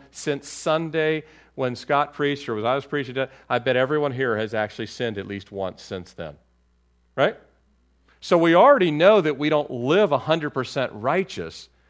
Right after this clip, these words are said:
So how is it that righteousness is accounted to us? This is what Paul's getting at here. That, um, we are counted as perfectly righteous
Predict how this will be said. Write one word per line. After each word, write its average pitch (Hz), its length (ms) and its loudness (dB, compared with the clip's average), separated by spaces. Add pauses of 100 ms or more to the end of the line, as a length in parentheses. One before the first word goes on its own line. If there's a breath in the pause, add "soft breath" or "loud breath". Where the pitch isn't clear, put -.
(340)
So - 140 -20
how 196 280 -10
is 202 100 -6
it 202 140 -6
that 165 160 -8
righteousness 143 480 -4
is 131 100 -14
accounted 165 840 -8
to 82 240 -12
us? - 360 -18 (1500)
This - 80 -20
is 120 100 -18
what 117 160 -10
Paul's 104 300 -4
getting 104 320 -8
at 78 180 -10
here. 80 280 -12 (960 soft breath)
That, 151 420 2
um, 131 500 2 (440 soft breath)
we 175 360 -6
are 170 200 2
counted 196 720 0 (1700)
as 165 200 -2
perfectly 156 500 -2
righteous 117 720 -2